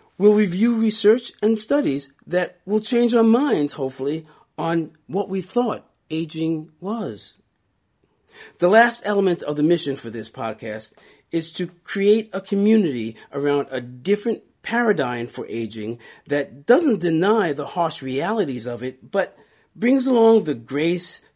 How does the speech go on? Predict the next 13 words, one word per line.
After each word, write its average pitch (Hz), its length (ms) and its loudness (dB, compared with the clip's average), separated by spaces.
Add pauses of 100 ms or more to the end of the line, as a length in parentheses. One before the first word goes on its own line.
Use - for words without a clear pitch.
(120)
beauty, 170 500 -4 (220)
and 170 240 0
wisdom 139 540 0 (160)
that 139 240 -2
bless 160 420 -2 (100)
these 120 280 -8
older 127 260 -6
years. 147 600 -4 (1700)
Is 220 360 0
this 202 200 -2
podcast 190 760 -6
for 135 240 -4
you? 139 380 -4